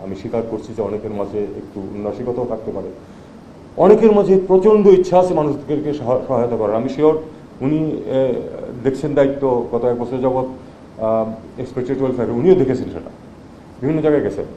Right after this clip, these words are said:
প্রচণ্ড চেষ্টা আছে। আমাদের সম্পদের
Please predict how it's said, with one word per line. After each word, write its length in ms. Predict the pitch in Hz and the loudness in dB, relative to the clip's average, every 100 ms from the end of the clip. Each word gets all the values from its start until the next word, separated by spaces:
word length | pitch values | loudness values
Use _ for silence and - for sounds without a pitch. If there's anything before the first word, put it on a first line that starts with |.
| - - - - | -18 -20 -20 -6
প্রচণ্ড 360 | 147 175 170 165 | -2 0 0 0
চেষ্টা 260 | 139 127 | -2 -2
আছে। 180 | 104 - - - - | -2 -2 -12 -16 -12
আমাদের 280 | 123 147 165 - - - - - | -8 -6 -6 -8 -16 -20 -20 -8
সম্পদের 400 | 160 170 170 170 | -4 -2 -2 -2